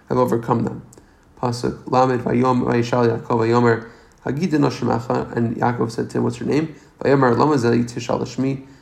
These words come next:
"Why do you ask my name?" Says the Malach, V'yevarech Oso Sham, and you bless him there. Rashi comments, "Lama Zeh Tishal, Ein Lanu Shem Kevin, we don't have a fixed name." Um, Shtei Shemos, our names are actually changed. Hakol Afi Mitzvahs Avodas Shlichus.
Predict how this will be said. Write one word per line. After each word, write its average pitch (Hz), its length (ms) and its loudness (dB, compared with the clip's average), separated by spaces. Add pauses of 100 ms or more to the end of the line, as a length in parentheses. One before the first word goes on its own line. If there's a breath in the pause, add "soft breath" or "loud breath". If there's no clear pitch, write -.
"Why 120 100 0
do 139 60 6
you - 60 6
ask - 200 -4
my - 60 -2
name?" 123 240 -2
Says 127 220 -2
the - 60 -2
Malach, 147 300 0
V'yevarech 123 320 2
Oso 123 260 -4
Sham, 131 180 0
and 131 100 2
you 117 60 2
bless 120 240 -2
him - 60 -4
there. - 200 -6 (720 soft breath)
Rashi 120 260 0
comments, 123 280 2
"Lama 123 500 2 (220)
Zeh 127 120 0
Tishal, 143 540 -2 (340 loud breath)
Ein - 80 0
Lanu 143 280 6
Shem 139 300 0
Kevin, 143 260 0
we 123 80 0
don't 135 80 0
have 127 100 0
a 113 40 0
fixed - 260 -6
name." 131 400 0 (480 loud breath)
Um, - 460 -2
Shtei 120 240 -2
Shemos, 123 440 -2 (220)
our 127 120 0
names 127 240 2
are - 140 0
actually 117 220 -6
changed. 123 460 0 (600 soft breath)
Hakol 139 380 2
Afi 127 180 -2
Mitzvahs 123 720 0
Avodas 120 600 0
Shlichus. - 600 -8